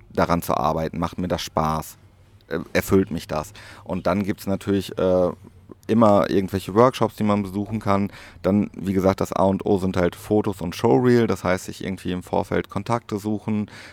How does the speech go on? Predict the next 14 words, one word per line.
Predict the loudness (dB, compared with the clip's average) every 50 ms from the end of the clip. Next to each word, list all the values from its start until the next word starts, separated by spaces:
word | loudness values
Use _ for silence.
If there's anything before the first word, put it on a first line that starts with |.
| -18 -6
was, | -4 -4 -4 -4 -8 -4
was | -4 -4 -4 -4 -8
drehen, | -6 0 2 4 4 4 4 2 0 0
was | -2 -4 -2 0
machen, | 2 2 2 2 0 -4 -4 -4 -6 -8 -16 -20 -10
einfach | -6 -6 -2 0 0 0
aktiv | 0 -2 -4 -6 -6 -6 -2
sein | 0 0 2 2 0 -2
und | -4 -6 -2 0
dann, | 2 2 2 2 -2 -4 -6 _ -2
äh, | 0 2 2 2 2 0 -2
anfangen, | -4 -4 -4 -2 0 0 0 0 -4 -6 -8 -12 -20 -20 -20 -20 -20 -20 _ -2
äh, | 2 2 4 4 4
m-, | 2